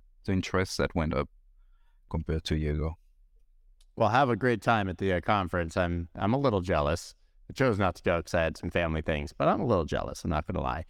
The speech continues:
Speaker 2: Uh, and, uh, yeah, so I said we gotta have a conversation afterwards. You can tell me all that you guys learned, whether <laughs> publicly or,
Speaker 1: <laughs>
Speaker 2: or, or privately. And I'm glad that we were able to, uh, get through the hotel Wi-Fi, which is my biggest challenge every time I'm traveling.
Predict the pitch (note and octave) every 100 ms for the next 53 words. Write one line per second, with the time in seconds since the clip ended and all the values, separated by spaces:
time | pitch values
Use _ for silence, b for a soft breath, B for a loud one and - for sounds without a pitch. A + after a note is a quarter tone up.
0 | b b A#2+ A2 G#2 G#2 G2+ G2+ G#2 G#2
1 | G#2 G#2 G#2+ G2+ F#2+ F2 B2 F2+ - G2+
2 | - A#2 F#2 G2 G2 F#2+ G#2+ G2+ F2+ G#2+
3 | F2+ G#2+ G2 G2+ F#2+ E2+ E2+ E2+ F2 G2+
4 | F#2+ F2 E2+ F2 F2 F#2+ F2 E2+ D#2 D#2
5 | F2+ E2+ D2+ E2+ F#2+ A2 C3 A2 - A#2+
6 | A#2+ - A#2 G#2+ B B C#3+ - B2+ A#2
7 | G#2+ A#2+ G#2 G#2 B2+ A2 G#2 G#2+ G2 G2+
8 | G2 G2 G2 G2+ G#2 A2 G#2 G2+ G2+ G2+
9 | G2 G2+ F#2+ - G2+ F#2+ F2 - - -
10 | - A2 - A2 G2+ G2+ G2+ G2 - B2
11 | A#2 A#2+ A#2 G#2 G#2+ G#2 - G2+ F#2+ F#2
12 | G2 F2 G2 F#2 F#2+ F2 G#2 F#2+ F#2 F2+
13 | F#2+ F2+ G2 F2+ F2 A2 F#2 F#2